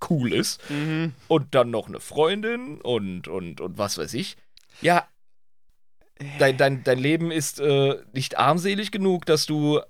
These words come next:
Speaker 1: eine Armee pro Monat raushaust. Kann das sein?
Speaker 2: Ja, das kann sein. Irm,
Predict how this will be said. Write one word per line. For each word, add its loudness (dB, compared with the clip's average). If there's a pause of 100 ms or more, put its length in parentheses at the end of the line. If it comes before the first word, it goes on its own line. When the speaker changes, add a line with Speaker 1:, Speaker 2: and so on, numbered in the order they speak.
(160)
Speaker 1:
eine 4
Armee 2
pro -2
Monat 0
raushaust. 0
Kann 0
das -2
sein? 2
Speaker 2:
Ja, 4
das -2
kann -2
sein. 0
Irm, 0